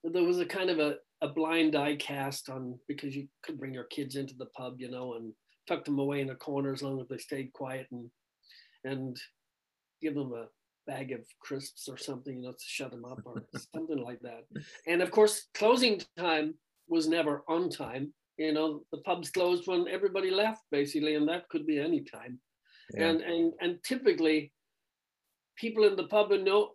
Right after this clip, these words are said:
Speaker 1: knew each other playing music would spill over into those people's houses, and God knows that would go on. I remember getting up for school sometimes, and there'd be music still going on in my living room.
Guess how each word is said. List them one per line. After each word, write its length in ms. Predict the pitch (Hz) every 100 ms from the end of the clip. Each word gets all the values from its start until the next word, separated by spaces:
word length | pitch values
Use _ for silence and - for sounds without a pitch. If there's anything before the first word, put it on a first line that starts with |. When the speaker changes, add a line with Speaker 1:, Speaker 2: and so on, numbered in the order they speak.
| -
Speaker 1:
knew 240 | 185 269
each 220 | 226 143
other 180 | 175 156
playing 340 | 156 180 165 156
music 360 | 214 175 165
would 160 | 156 143
spill 360 | - - 175 160
over 280 | 170 151
into 180 | 147 147
those 240 | 147 147 143
people's 380 | 160 139 135
houses, 460 | - 175 160 139 123
and 180 | 127 120 110 _
God 220 | 143 165 117
knows 460 | 143 143 117 - -
that 180 | 156 160
would 160 | 139
go 160 | 135 131
on. 220 | 139 156
I 80 | 165
remember 400 | 208 170 165 165
getting 260 | 165 170 180
up 100 | -
for 80 |
school 320 | 185 - 262 240
sometimes, 640 | 185 143 139 123 120 - _ - - -
and 300 | 165 156 147
there'd 160 | 156 151
be 80 | 151
music 420 | 151 147 143 139
still 320 | - 147 131 _ _
going 260 | 143 139 127
on 200 | 127 123
in 120 | 120
my 200 | 120 117 113 _
living 320 | 139 120 113
room. 180 | 110 110